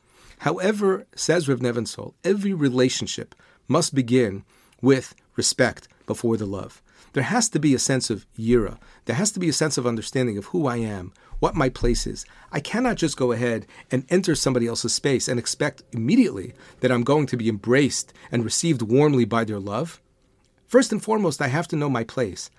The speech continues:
I have to know who I am. And built upon that foundation of yira, built upon that foundation of genuine respect, only then can there be true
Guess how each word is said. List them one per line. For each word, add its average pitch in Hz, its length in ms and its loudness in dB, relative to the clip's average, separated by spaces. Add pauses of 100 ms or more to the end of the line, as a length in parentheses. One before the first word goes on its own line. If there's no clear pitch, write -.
(120)
I 107 100 -8
have 107 180 -6
to 147 80 -2
know 131 140 2
who 139 120 2
I 123 80 2
am. 120 320 -2 (560)
And 123 420 -2
built 196 280 8
upon 147 380 2
that 143 240 0
foundation 117 840 -2 (260)
of 101 120 -8
yira, 127 480 2 (1200)
built 196 260 10
upon 120 320 0
that 151 240 2
foundation 120 680 -2 (220)
of 110 120 -4
genuine 135 640 4
respect, - 680 -4 (460)
only 269 360 2
then 135 480 0 (240)
can 165 300 0
there 139 160 6
be 120 400 2
true 147 540 -2